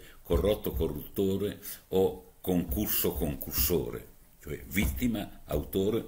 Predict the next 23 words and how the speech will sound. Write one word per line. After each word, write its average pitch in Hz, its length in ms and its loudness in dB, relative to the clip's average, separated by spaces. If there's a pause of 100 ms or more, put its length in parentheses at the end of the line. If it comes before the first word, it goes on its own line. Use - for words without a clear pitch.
(100)
o 80 140 0
due 90 260 2
autori 80 440 2
del 64 140 -4
reato. 55 460 -8 (640)
Eh, 85 200 -4
si 120 280 4
è 107 80 4
complicata 131 680 2
perché 147 260 0
si - 100 -4
è 117 40 0
introdotto 113 480 0
anche 113 220 0
un 101 200 -2
terzo 139 340 4
tipo 120 320 0
di 80 100 -2
figura 107 440 0
d'autore, 143 600 2
colui 127 380 4
che 143 140 2
paga 95 540 -2